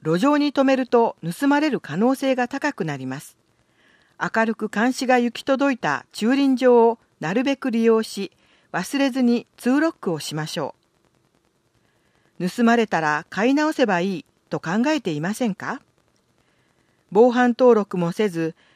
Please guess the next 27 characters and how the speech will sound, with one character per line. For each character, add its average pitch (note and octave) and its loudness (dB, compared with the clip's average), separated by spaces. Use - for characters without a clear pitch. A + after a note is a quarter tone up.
警 B3 4
察 C#4+ -2
へ C#4+ 2
の G3 2
盗 B3 2
難 D4+ 2
届 C#4+ -2
も D#3 -4
出 D#3 -6
さ A3+ -2
な G3+ -2
い D#3+ -6
と、 C#3+ -6
盗 F3+ -6
ま G#3+ 2
れ G#3+ 0
た G#3+ -2
自 G3+ -4
転 G#3+ -2
車 G#3 -4
が G3 -2
持 F#3+ 0
ち D#4 -2
主 C#4+ -2
不 E3 -6
明 F#3+ 0
の F3+ -2